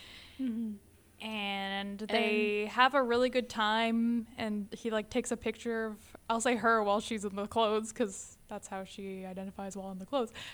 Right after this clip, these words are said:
Speaker 2: and just, like, has a really good picture of her, like, smiling and really genuinely happy.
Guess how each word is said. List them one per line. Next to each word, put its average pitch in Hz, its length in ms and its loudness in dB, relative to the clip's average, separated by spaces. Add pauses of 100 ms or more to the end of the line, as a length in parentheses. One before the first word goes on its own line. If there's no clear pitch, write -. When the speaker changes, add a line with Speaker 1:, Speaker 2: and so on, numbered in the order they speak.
(160)
Speaker 2:
and 214 460 0 (360)
just, 220 220 -6
like, 214 120 2
has 208 180 0
a 202 60 -4
really 202 220 -2
good 196 220 -6
picture 202 560 -6
of 196 220 -8
her, 196 200 -6
like, 190 240 -6
smiling 196 540 -2
and 190 180 -8
really 196 300 -6
genuinely 202 500 -4
happy. 208 480 -2